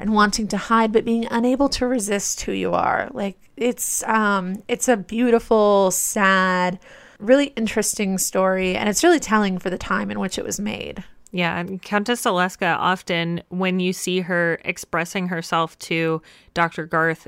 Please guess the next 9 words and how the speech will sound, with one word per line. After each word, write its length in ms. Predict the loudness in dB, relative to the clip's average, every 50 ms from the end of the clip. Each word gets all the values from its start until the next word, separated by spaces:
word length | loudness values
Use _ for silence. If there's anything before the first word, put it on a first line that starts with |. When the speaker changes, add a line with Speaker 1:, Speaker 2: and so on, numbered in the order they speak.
| -6 -4
Speaker 2:
is 280 | -4 -4 -4 -6 -12 -10
very 340 | -4 0 2 2 2 0 -2
sad, 560 | -4 -4 -2 2 2 2 2 0 -2 -4 -10 _ -2
almost 560 | -2 0 0 0 0 -2 -4 -10 -14 -14 -8 -4
to 120 | -4 -4
the 60 | -2
point 220 | -2 -2 -2 -2 -2
of 80 | -2 -4
desperation. 880 | -4 -4 -4 -6 -6 -2 0 0 0 0 -2 -4 -6 -6 -8 -10